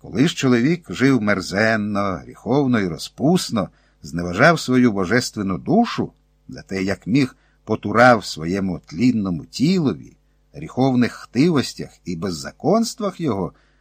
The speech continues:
в які лиш можуть бути, то душа буде скинута у безодню огненну, в Шеолад, пекло і пітьму зовнішню,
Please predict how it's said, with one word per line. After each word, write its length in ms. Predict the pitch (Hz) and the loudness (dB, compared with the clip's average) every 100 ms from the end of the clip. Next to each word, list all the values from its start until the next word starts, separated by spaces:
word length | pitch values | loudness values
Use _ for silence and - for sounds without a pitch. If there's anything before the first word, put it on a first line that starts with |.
| _ 92 | _ -8
в 40 | |
які 240 | 101 127 | -4 2
лиш 320 | 123 123 - - | 4 4 0 -6
можуть 500 | 90 131 123 127 - | 0 2 2 -2 -6
бути, 440 | 92 131 143 135 - _ _ _ _ _ | -6 -4 0 0 -2 _ _ _ _ _
то 240 | - 113 107 | -2 0 2
душа 460 | 117 - - 170 | 0 0 0 0
буде 300 | 151 156 143 | 0 0 0
скинута 680 | 131 - 185 180 165 - 143 | -2 -6 -6 -4 -4 -2 0
у 120 | 131 | 2
безодню 800 | 117 131 107 165 143 101 92 87 | 2 0 0 0 0 0 -2 0
огненну, 680 | 82 90 165 180 131 92 71 | -2 -2 0 0 0 -2 -4
в 80 | - | -8
Шеолад, 880 | - 139 151 139 127 160 156 - _ _ _ _ _ _ _ | -4 -2 -2 -4 0 2 2 -2 _ _ _ _ _ _ _
пекло 420 | 139 180 - 156 | 0 0 0 -2
і 160 | 147 131 | 0 -4
пітьму 460 | 139 127 160 180 | -4 -4 0 0
зовнішню, 680 | 107 143 147 90 - - 67 | 0 0 0 -2 -10 -12 -14